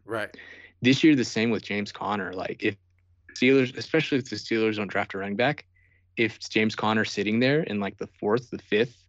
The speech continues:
Speaker 2: you know, the sixth, I don't think he'll make it even that close to that far. Like, I'm gonna snatch him up. Um, so it all comes down to price. And I think that's where, like, I, I don't, I need to do a better job of clarifying that kind of stuff.
Speaker 1: Gotcha. No, yeah, makes sense.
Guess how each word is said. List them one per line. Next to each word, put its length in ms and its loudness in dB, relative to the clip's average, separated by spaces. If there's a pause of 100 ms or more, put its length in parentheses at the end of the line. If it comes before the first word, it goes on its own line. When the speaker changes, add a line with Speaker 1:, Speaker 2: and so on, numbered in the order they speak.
(400)
Speaker 2:
you 100 -2
know, 120 4
the 120 -2
sixth, 460 -2
I 80 2
don't 160 -6
think 140 -4
he'll 100 -6
make 200 -4
it 80 -6
even 180 -2
that 160 -2
close 280 -2
to 60 -2
that 140 0
far. 280 -2 (420)
Like, 120 -4
I'm 100 0
gonna 120 4
snatch 320 0
him 100 2
up. 180 0 (580)
Um, 280 -8
so 140 2
it 80 6
all 100 4
comes 200 2
down 160 0
to 60 -4
price. 540 -6 (140)
And 80 0
I 60 2
think 220 0
that's 180 0
where, 160 2
like, 200 -2
I, 180 2
I 100 2
don't, 160 0
I 60 2
need 120 2
to 80 -6
do 80 0
a 40 -4
better 180 -2
job 280 -4
of 80 -20
clarifying 480 -8
that 120 -8
kind 140 -8
of 40 -10
stuff. 180 -8 (280)
Speaker 1:
Gotcha. 260 -6 (200)
No, 120 -6
yeah, 120 -4
makes 220 -8
sense. 280 -16